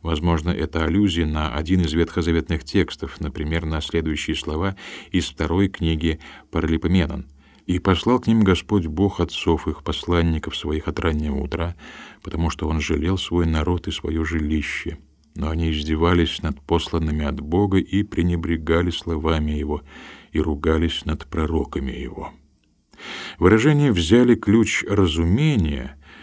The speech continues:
единственное в своем роде во всем корпусе Евангелий, как и единственный случай употребления слова «знание», «разумение». Использован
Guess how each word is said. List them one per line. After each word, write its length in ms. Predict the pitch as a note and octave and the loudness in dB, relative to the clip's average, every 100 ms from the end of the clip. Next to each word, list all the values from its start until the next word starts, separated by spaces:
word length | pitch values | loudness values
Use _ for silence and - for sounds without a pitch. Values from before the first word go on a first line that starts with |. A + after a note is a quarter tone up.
| - - - | -20 -16 -2
единственное 800 | E2 A2 G2+ F2 - E2 D2+ C#2+ | 2 4 6 4 0 -4 -4 -4
в 60 | |
своем 260 | - D2 C#2+ | -4 -4 -2
роде 300 | F#2+ A2 D#2+ | 0 0 0
во 140 | D2 | -2
всем 240 | - D#2 D2 | -4 -6 -2
корпусе 440 | E2 D#2 - D#2 | -2 -2 -6 -4
Евангелий, 480 | D2+ G2+ G2 D#2 D2+ | 0 2 2 0 -2
как 300 | E2+ D#2 - | -2 -2 0
и 40 | |
единственный 600 | E2 E2 G2+ F#2 - E2+ | 0 4 4 4 0 -2
случай 340 | - F#2 - F2 | 0 -2 0 0
употребления 760 | E2+ E2+ - F2 E2+ D#2 D#2 | 0 -4 -2 0 2 2 0
слова 400 | D2 - E2+ D#2+ | -4 -2 0 0
«знание», 560 | D2+ D#2 E2 D#2+ D2 D2 | 0 0 0 0 -2 -4
«разумение». 640 | D2+ D#2 D2+ C#2 B1 C2+ - _ - - - - | -6 -4 -6 -6 -8 -12 -16 _ -16 -12 -12 -4
Использован 560 | - - C#3+ A#2+ A#2+ | -4 2 2 4 2